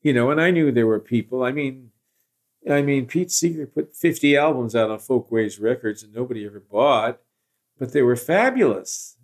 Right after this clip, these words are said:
You know, the Gazette and, um, all these different songs, um, Sodbuster ballads. Oh, Lord, I learned so much about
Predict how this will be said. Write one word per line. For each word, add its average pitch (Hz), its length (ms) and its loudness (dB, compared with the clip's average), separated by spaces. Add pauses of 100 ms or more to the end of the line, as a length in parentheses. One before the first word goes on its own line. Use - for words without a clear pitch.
You 151 120 -8
know, 127 220 -2
the 104 140 -2
Gazette 120 840 -2
and, 110 300 -20
um, 104 300 -6 (840)
all 123 160 0
these 117 180 -2
different 117 380 -4
songs, 117 800 -2
um, 98 460 -4 (840)
Sodbuster 120 920 0
ballads. 113 680 0
Oh, 120 300 -2
Lord, 107 320 -4
I 101 60 -14
learned 110 320 -18
so 113 240 -14
much 104 260 -18
about 104 360 -8